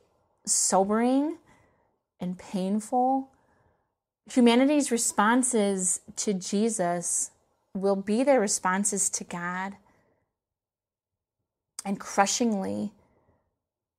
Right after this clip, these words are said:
will be the falling of many souls. Salvation is here. This is great news.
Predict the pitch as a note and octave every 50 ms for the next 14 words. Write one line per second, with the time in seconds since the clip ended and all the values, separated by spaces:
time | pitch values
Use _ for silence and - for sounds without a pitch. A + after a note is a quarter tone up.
0 | _ _ _ _ _ _ - G3 F#3 G3 F#3+ F#3 F3 - - - - G3+ F#3+ F#3
1 | F#3 F#3 F3+ F3+ F3+ - G3+ G#3+ A3 - - G3+ G3 G3 F#3+ F#3 F3+ F3+ F#3 F#3
2 | F3 - - - - - - A#3 A3+ A3+ A#3 - - - - _ _ _ _ _
3 | _ _ _ _ _ _ _ _ _ _ _ _ _ _ _ _ _ _ _ _
4 | _ _ _ _ _ _ _ _ _ _ _ _ _ _ _ _ _ _ - -
5 | - - A#3 A#3 A3 B3 C4+ D4 D4 D4 - D4+ C4+ B3 A#3+ A#3+ - - - -
6 | _ _ - B3+ D4 D#4+ D#4 C4 A#3 - - - - C#4+ D4+ E4 D#4+ D4+ D4 B3
7 | C#4 C#4 - C#4+ C#4 B3+ - - - - A3+ A#3+ B3+ C#4 D4 C#4 - G3+ G#3 G#3+
8 | G#3+ A#3+ C4+ D4 C4 A3 F3+ E3 F3 G3+ - - -